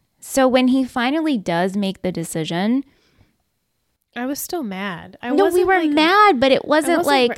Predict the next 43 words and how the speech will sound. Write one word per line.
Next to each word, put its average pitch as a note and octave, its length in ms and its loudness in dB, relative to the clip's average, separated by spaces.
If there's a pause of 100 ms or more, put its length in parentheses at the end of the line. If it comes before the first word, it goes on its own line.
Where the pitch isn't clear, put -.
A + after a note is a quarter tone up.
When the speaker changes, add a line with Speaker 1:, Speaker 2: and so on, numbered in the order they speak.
(100)
Speaker 2:
happy A3 400 -10
about D#3 260 -8
it. - 220 -14 (460)
Speaker 1:
Right. D#3 300 0 (240)
Speaker 2:
It B3 100 -8
was B3+ 200 -4
done D#4+ 240 -2
of, D#4 220 -6
like, B3 200 -10
it B3 80 -8
was, B3+ 140 -8
like, D4 140 -10
a C4+ 60 -12
forced - 720 -10 (800)
choice. - 840 -8 (480)
Speaker 1:
Right. - 140 2 (160)
Speaker 2:
Like, - 140 -20
it - 40 -20
was, - 160 -16
like, A3+ 220 -20 (100)
it A#3 160 -8
was A3+ 160 0
drilled C4 320 0
into B3 200 -6
him, G#3 220 -10
like, F#3+ 200 -14
way, G#3+ 300 -6
one B3 320 -4
too F4 140 -8
many D#4+ 220 -6
times. G#3 720 -12 (360)
Speaker 1:
Yeah. - 160 -10
Speaker 2:
Where G#3+ 160 -4
it G#3 140 -6
should A#3 140 -6
have A3+ 100 -2
been, G#3 220 -4
like, F#3+ 220 -8
a G3+ 60 -8
very F#3 480 -6
conscious, F3+ 560 -14
like, G#3 260 -12
"Oh, D4 360 -2